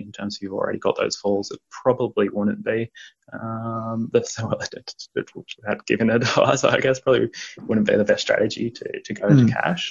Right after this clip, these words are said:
Speaker 2: Mm.
Speaker 1: Um, I think probably, and it's, it's quite tempting to do so, and you can have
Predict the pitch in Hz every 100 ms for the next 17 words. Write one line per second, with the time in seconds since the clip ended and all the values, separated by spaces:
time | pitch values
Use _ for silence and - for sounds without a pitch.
0 | - - _ _ _ _ _ _ 120 117
1 | 113 131 131 156 - 185 190 185 - 117
2 | 208 - - - - - - - - 175
3 | 175 117 113 110 107 104 104 104 - 104
4 | 110 107 101 101 - _ _ _ 123 127
5 | 123 147